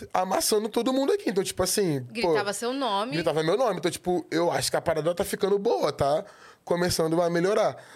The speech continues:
Speaker 1: Só que a batalha que eu ia era na Trindade, que era uma batalha no, no bairro. E tinha a batalha do tanque, que era a super batalha, que era a conhecida da, de São Gonçalo, que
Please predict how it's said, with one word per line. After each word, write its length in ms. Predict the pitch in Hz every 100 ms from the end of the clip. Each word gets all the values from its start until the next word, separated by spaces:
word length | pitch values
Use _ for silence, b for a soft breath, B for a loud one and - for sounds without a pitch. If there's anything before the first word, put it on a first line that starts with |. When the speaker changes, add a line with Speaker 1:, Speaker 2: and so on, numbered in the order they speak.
| B B
Speaker 1:
Só 260 | - 214
que 160 | 208 214
a 80 | 208
batalha 360 | 254 220 196
que 140 | 190 190
eu 160 | 170 165
ia 260 | 214 175 147
era 200 | 175 185
na 140 | 190
Trindade, 460 | 190 233 277 170 -
que 60 |
era 80 | 151
uma 120 | 156
batalha 300 | 156 156 170
no, 200 | 175 220
no 180 | 196 180
bairro. 440 | 185 202 156 127 123 b b b b b b b
E 120 | - 247
tinha 300 | - 190 196
a 20 |
batalha 360 | 202 202 196
do 160 | 196 226
tanque, 420 | 247 220 180 -
que 160 | - 170
era 460 | 147 151 170 196 190 _ -
a 140 | 156
super 640 | 180 - 180 165 156 196 208
batalha, 580 | 208 233 - 156 156
que 100 | -
era 280 | 180 175 180 -
a 100 | 151
conhecida 800 | - 170 165 180 - 160 160 180
da, 260 | 160 170 165 B B B
de 140 | - 156
São 160 | 170
Gonçalo, 580 | 156 170 165 156 147 170
que 300 | 175 175 180